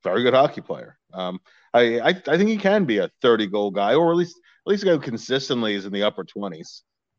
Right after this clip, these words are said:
You know, and, and, uh, you know, is, is that the, you know, is that, is that an elite top end guy? No,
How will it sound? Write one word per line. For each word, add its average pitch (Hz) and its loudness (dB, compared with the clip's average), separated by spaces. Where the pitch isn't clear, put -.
You 98 -6
know, 98 -2
and, 104 -2
and, 104 -2
uh, 101 2
you - -4
know, 127 4
is, 107 -2
is 107 -4
that 127 2
the, 104 -2
you 113 -6
know, 104 -2
is 98 -6
that, 92 -6
is 98 -12
that 107 2
an 95 0
elite 98 -4
top 117 4
end 123 4
guy? 139 4
No, 113 2